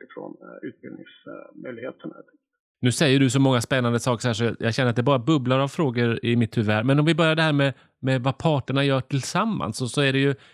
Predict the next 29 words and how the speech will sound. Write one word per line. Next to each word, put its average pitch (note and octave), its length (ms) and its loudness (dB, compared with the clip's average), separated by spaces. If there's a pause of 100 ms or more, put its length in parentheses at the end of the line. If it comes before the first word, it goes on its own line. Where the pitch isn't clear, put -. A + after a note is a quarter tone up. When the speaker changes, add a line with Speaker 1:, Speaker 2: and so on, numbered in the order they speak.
(340)
Speaker 2:
det B2 60 2
är C#3 60 6
ju G#3 80 4
inte F3 180 0
bara C3 220 2
parterna, C#3 400 0
det C3 80 0
är - 20 2
ju C3+ 60 4
massa D3 380 2
andra E3+ 360 0
organisationer E3 640 -2
som B2 180 -2
förväntas B2 500 -2
samverka E3+ 720 -2
på - 140 -4
olika A#2 260 -2
sätt - 240 -6
för B2+ 140 -4
att A#2 120 -4
få C3+ 80 -4
till G#3+ 360 -4
förändring G#2+ 580 0
när G2+ 80 0
det G#2 60 0
gäller G2 160 -2
kompetensutveckling. G2 960 -6
Det A2+ 80 -2
är B2+ 300 0